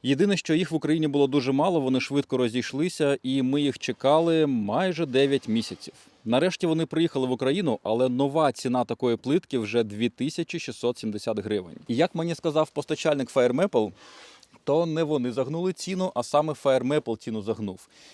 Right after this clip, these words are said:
І коли вони торгувалися з Fire Maple про зниження ціни на Lac Bhutan, прогнозуючи її популярність на українському ринку, то Fire Maple запропонував інше рішення, що ціна на Lac Bhutan залишається високою, але навзаєм вони дають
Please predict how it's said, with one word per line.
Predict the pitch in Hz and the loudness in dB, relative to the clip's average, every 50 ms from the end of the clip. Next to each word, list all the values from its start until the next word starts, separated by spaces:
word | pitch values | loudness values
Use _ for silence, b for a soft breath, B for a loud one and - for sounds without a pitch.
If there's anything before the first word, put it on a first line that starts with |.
| B - | B -14
І | |
коли | - - 139 147 170 | -2 0 2 4 4
вони | 170 165 160 160 | 2 2 0 -2
торгувалися | - 175 156 135 160 165 170 160 139 123 110 - 113 | -2 -2 -2 -2 0 2 2 4 4 2 0 -4 -10
з | - - | -2 0
Fire | 127 123 123 | 0 0 2
Maple | 127 139 135 - 123 120 110 | 0 -2 -2 -2 -4 -6 -4
про | - 135 135 | -4 -4 -4
зниження | 107 131 151 135 - 127 117 117 110 | -4 -4 -8 -8 -8 -8 -8 -8 -8
ціни | - - 131 131 | -10 -10 -8 -6
на | 120 113 | -4 -2
Lac | 117 120 117 113 | -2 -2 -2 -4
Bhutan, | 110 117 - 160 180 208 214 190 - _ _ _ | -8 -6 -6 -4 -4 -4 -6 -8 -12 _ _ _
прогнозуючи | 120 120 104 127 123 110 123 131 123 107 - - 120 | -6 -4 -2 -4 -4 -2 -2 -2 -2 -4 -4 -6 -6
її | 117 113 113 117 | -4 -4 -6 -4
популярність | - 123 110 - 127 120 117 110 107 104 104 - _ | -6 -6 -6 -4 -2 0 0 0 -2 -4 -12 -14 _
на | 110 110 | -12 -12
українському | 104 - 117 117 107 - - - 117 120 | -10 -8 -8 -8 -8 -8 -8 -6 -4 0
ринку, | 143 190 208 185 - 107 98 - B B B B B B B B B | 0 0 0 0 -2 -4 -6 -6 B B B B B B B B B
то | - 151 | 0 0
Fire | 143 - 165 151 147 | 0 2 0 0 0
Maple | 143 165 196 185 - 175 | 2 -2 -2 -2 -2 -2
запропонував | 143 147 135 147 139 - 147 143 139 147 139 - _ | -2 0 0 -2 -4 -2 -4 -4 -4 -4 -6 -8 _
інше | - 170 160 - - 127 113 | -8 -8 -6 -4 -4 -4 -2
рішення, | 113 104 - - 104 92 85 | -4 -4 -6 -8 -14 -14 -14
що | - - - 127 | -16 -10 -10 -10
ціна | - - 147 151 156 | -8 -4 0 0 0
на | 147 135 | 0 2
Lac | 131 135 131 131 | 2 2 0 2
Bhutan | 131 135 120 139 120 117 | -2 -2 0 0 -2 -2
залишається | 110 113 113 113 - 123 113 113 113 - - 131 | -2 -4 -6 -6 -4 -4 -4 -4 -4 -4 -6 -8
високою, | 135 139 - 196 214 220 - 135 107 98 - - _ | -8 -6 -4 -4 -6 -4 -4 -4 -4 -4 -6 -4 _
але | 107 120 127 135 135 | 0 0 2 2 0
навзаєм | 131 131 127 117 107 117 147 170 190 165 135 110 | 0 0 -2 -4 -2 -2 0 0 0 -2 -4 -4
вони | 104 110 117 127 147 139 | -2 -2 -2 -2 -4 -4
дають | 120 123 123 131 143 151 147 - | -4 -4 -4 -2 -4 -6 -6 -8